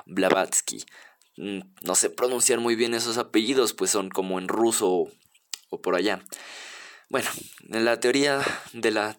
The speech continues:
teosofía es bastante interesante, por cierto, también se puede hablar en un podcast si así lo desean. Pero bueno, rápidamente se interesó por esto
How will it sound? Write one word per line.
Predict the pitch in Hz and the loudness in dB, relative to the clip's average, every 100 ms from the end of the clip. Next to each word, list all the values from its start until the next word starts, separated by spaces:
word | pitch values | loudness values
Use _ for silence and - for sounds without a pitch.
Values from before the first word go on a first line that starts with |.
| - | 4
teosofía | 110 104 110 - 127 | 6 6 2 2 2
es | 123 117 | 2 0
bastante | 104 - 113 113 | -2 -2 -2 -4
interesante, | 107 104 110 139 127 | -2 0 2 0 -4
por | - 98 | -4 -4
cierto, | - 117 - 101 | -2 -2 -4 -4
también | 92 95 | -2 -2
se | 90 | -6
puede | - 101 | 0 2
hablar | 98 98 95 | 4 2 0
en | 95 | -2
un | 90 87 _ | -8 -14 _
podcast | 98 - - 85 - - | 0 0 -2 -4 -6 -8
si | - - | -2 0
así | 92 98 | 0 0
lo | 90 | 0
desean. | 87 95 131 127 127 - - - - - - | 2 2 0 -2 -6 -16 -18 -16 -16 -18 -6
Pero | - 113 | 2 4
bueno, | 85 - - - | 2 -2 -16 -16
rápidamente | - 131 147 139 143 151 151 147 | -2 0 2 2 0 -2 0 2
se | - 110 | 2 2
interesó | 101 98 98 123 - | 2 2 2 2 2
por | 117 | 2
esto | 135 143 - 143 | 2 2 0 -4